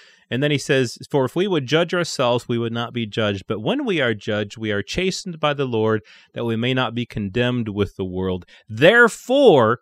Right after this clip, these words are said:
see, what does that mean that Paul just said? Well, here Paul, uh, says, "Therefore, my brethren, when you come together to eat,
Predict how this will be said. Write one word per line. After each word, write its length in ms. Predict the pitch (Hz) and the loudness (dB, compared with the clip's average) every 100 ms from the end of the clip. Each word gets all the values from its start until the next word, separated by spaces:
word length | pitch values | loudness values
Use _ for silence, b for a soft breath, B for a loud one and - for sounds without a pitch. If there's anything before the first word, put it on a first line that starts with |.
| - | -4
see, 320 | - 156 135 b b - | 0 2 0 b b -8
what 240 | 120 202 | -2 -2
does 160 | 196 160 | -2 0
that 220 | 180 151 | 0 0
mean 160 | 170 | -2
that 100 | 160 - | -4 -2
Paul 220 | 151 156 | -2 -2
just 240 | 151 - | -4 -4
said? 180 | 156 151 | -4 -4
Well, 120 | 127 | -4
here 260 | 123 139 101 | -4 -4 -6
Paul, 420 | - 113 117 113 | -2 0 2 0
uh, 260 | 107 104 98 - _ | 0 -2 -4 -12 _
says, 380 | - 143 107 101 | -6 -2 0 -2
"Therefore, 640 | 95 123 170 202 139 123 123 | -2 0 0 -2 -2 0 0
my 120 | 117 | -4
brethren, 460 | 104 98 101 101 | -4 -4 -4 -6
when 140 | 104 104 | -4 -6
you 80 | 95 | -4
come 260 | 123 147 | -6 -4
together 380 | 156 135 123 120 | -6 -2 -2 -2
to 120 | 139 | -6
eat, 220 | 107 101 | -6 -8